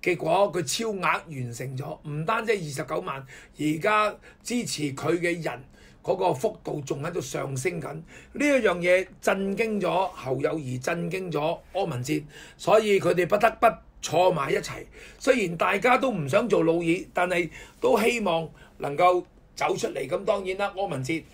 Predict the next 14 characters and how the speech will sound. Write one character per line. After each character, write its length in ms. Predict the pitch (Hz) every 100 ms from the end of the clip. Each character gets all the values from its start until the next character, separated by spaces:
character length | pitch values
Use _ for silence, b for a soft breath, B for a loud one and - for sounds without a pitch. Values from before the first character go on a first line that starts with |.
| B B -
而 180 | 143 156
家 280 | 202 208 208
嘅 160 | 190
民 280 | 175 139 147
調 220 | 165 160
仲 260 | 160 160 156
佔 300 | 175 175 190
優， 220 | 208 - - - B B
咁 160 | - 208
佢 140 | 196
就 360 | 175 165 165 165 - b b b b b b _ - - b b b b b b -
同 160 | 131
你 100 | 160
講： 280 | 180 180 202